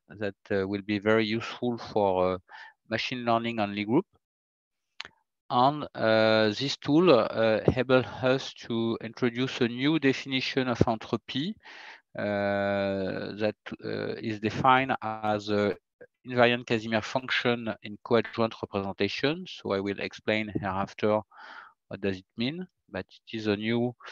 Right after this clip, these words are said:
no longer an axiomatic definition of entropy, but a, a geometric characterization of entropy.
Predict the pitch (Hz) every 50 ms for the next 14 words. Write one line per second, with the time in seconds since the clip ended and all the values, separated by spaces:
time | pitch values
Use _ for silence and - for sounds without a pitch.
0 | - - - - - _ _ 110 110 113 113 113 113 117 117 117 113 110 107 107
1 | - - - - 127 117 117 113 - - 120 120 110 113 104 - - 110 110 104
2 | - - - 117 113 107 101 - - - 110 113 - - - - 104 - - -
3 | - 143 165 196 208 175 139 113 98 101 101 - - - - - 117 107 104 104
4 | 101 85 - 104 101 95 - - _ _ _ _ _ _ - - 127 123 123 113
5 | - - 123 - - 120 107 107 - - 110 110 107 98 107 104 110 107 - -
6 | - 107 98 95 90 92 - - - - - _ - 107 101 - - 98 - -
7 | - 82 87